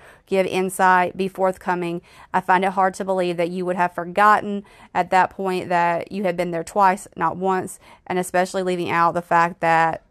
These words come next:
you had some issues while you were there. Now, in another interview with police, she's talking about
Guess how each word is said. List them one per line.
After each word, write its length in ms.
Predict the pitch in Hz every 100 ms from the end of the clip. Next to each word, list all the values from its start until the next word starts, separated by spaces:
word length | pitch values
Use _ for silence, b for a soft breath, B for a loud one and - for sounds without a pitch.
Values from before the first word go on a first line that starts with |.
| _ _ _ -
you 320 | 190 185 170 _ -
had 280 | - 196 185
some 140 | 175 -
issues 560 | - - - 160 95 -
while 220 | - 180 175
you 200 | 175 170
were 100 | 175
there. 500 | - 170 71 62 - b b b b b -
Now, 400 | 196 190 185 180 - _ -
in 80 | 202
another 400 | 190 190 202 247
interview 480 | 202 208 202 202 196
with 200 | 190 -
police, 520 | 208 196 202 - - _ _ _ _ _ _ - -
she's 440 | - - 208 190
talking 400 | - 202 208 208
about 480 | 196 185 180 180 180